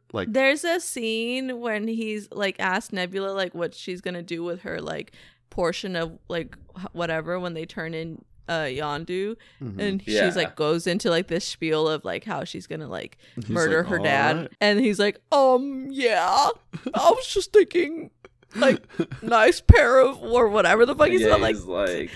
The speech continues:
Speaker 3: A
Speaker 2: the
Speaker 3: nice hat that'll
Speaker 2: delivery
Speaker 3: make all the
Speaker 2: is
Speaker 3: women go like,
Speaker 2: horrible.
Speaker 3: "Ooh, that's nice."
Speaker 2: Yeah, I
Speaker 3: Yeah, I
Speaker 2: hate
Speaker 3: coulda
Speaker 2: his
Speaker 3: done without
Speaker 2: delivery
Speaker 3: that.
Speaker 2: on
Speaker 1: Yeah.
Speaker 2: that. It could have
Speaker 1: I
Speaker 2: been so much funnier.
Speaker 1: <laughs> Like, why would you walk up to this obviously, like, super savage fucking
Speaker 3: Killing
Speaker 1: war
Speaker 3: machine.
Speaker 1: criminal? Yeah,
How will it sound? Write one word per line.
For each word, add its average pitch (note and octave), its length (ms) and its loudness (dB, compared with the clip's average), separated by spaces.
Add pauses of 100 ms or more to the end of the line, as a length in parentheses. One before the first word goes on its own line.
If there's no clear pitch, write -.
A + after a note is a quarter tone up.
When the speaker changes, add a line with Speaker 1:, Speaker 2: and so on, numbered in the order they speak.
Speaker 3:
A D3+ 60 -2
Speaker 2:
the D#3+ 80 -2
Speaker 3:
nice C#4 220 10
hat B3+ 100 8
that'll E3+ 320 4
Speaker 2:
delivery D#3+ 260 2
Speaker 3:
make E3 80 2
all D#3 120 4
the - 60 2
Speaker 2:
is - 80 2
Speaker 3:
women D3 240 2
go - 220 4
like, - 120 2
Speaker 2:
horrible. E3+ 280 0
Speaker 3:
"Ooh, D4 380 0
that's C#4 280 -4
nice." B3 680 -8
Speaker 2:
Yeah, C4+ 560 -2 (120)
I A#3+ 60 -8
Speaker 3:
Yeah, B2 180 6
I B2 40 8
Speaker 2:
hate B2 80 4
Speaker 3:
coulda F3+ 140 2
Speaker 2:
his G#2+ 60 0
Speaker 3:
done F#2 140 0
without E2+ 220 0
Speaker 2:
delivery - 200 2
Speaker 3:
that. - 60 2
Speaker 2:
on - 120 2
Speaker 1:
Yeah. G#2+ 40 0 (120)
Speaker 2:
that. - 280 -4
It A3 120 -6
could - 100 -2
have B2+ 140 4
Speaker 1:
I D4 120 2
Speaker 2:
been D4+ 100 -2
so - 220 -2
much G3+ 200 -6
funnier. E3 580 -8
Speaker 1:
<laughs> - 40 -12
Like, B2 160 -4
why B2+ 160 0
would D3+ 160 -4
you D#3 80 -2
walk B2 280 0
up B2 160 -2
to B2+ 100 -6
this G#2+ 360 -4 (140)
obviously, G2 920 -2
like, E2+ 480 -8 (280)
super F#2+ 480 -6
savage F2+ 760 -6 (100)
fucking G2 480 -4
Speaker 3:
Killing G2 240 -2
Speaker 1:
war F#2 80 0
Speaker 3:
machine. F2+ 220 -4
Speaker 1:
criminal? F#2+ 500 -2
Yeah, F2+ 320 -4